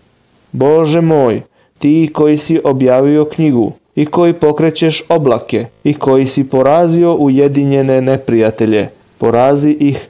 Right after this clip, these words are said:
i pomozi nas protiv njih. Ovaj hadis je dokaz da muslimani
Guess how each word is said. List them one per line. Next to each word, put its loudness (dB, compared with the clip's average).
i 0
pomozi 0
nas -2
protiv -6
njih. -10
Ovaj 0
hadis -2
je 0
dokaz 0
da 0
muslimani -2